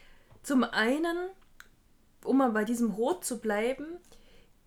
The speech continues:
ich finde, hier wird auch nochmal deutlich, wie die Macht des Wesens den Detektiv und den Erzähler umgibt. Dieses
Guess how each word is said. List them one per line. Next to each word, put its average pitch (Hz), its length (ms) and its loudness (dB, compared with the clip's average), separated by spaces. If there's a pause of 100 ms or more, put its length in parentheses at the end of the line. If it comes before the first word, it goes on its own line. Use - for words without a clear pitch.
(180)
ich - 180 -10
finde, 262 240 -2
hier 254 360 -6
wird 269 200 -6
auch 240 140 -4
nochmal 233 280 -2
deutlich, 240 560 -4 (960)
wie 233 640 0 (640)
die 226 160 -4
Macht 196 800 -2
des 226 380 -4
Wesens 277 840 -4 (800)
den 226 600 -4
Detektiv 226 840 -8 (100)
und 226 380 -4
den 214 240 -2
Erzähler 220 560 0 (120)
umgibt. 165 440 -10 (580)
Dieses 196 380 -6